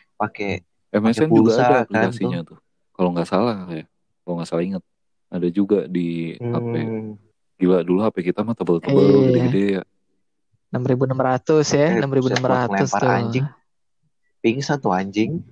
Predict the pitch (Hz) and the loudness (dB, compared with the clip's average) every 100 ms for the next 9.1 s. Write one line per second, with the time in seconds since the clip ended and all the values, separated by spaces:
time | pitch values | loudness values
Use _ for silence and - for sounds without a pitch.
0 | _ - 95 - 135 131 127 123 120 123 | _ -10 -10 -2 2 6 6 6 4 2
1 | 123 120 104 101 98 101 117 113 113 113 | 2 0 2 2 0 0 2 4 4 4
2 | 113 _ 120 _ _ - 113 110 110 131 | 2 _ -20 _ _ -4 0 0 -2 -2
3 | 135 139 131 135 139 139 120 147 147 139 | 0 2 2 0 0 0 2 4 6 6
4 | 131 139 147 - - _ _ _ _ 104 | 4 2 -2 -10 -20 _ _ _ _ -10
5 | 104 135 101 104 98 101 107 101 - - | -6 -4 -2 -2 -4 -4 -4 -4 -6 -8
6 | - 92 95 98 98 95 95 101 107 107 | -6 -4 -2 -4 -6 -8 -6 -2 -2 -4
7 | - _ 101 98 95 95 92 - 80 92 | -8 _ -2 0 0 -2 -4 -4 0 0
8 | 117 - 110 107 101 104 - 135 139 139 | -2 -6 -2 0 2 0 2 2 2 0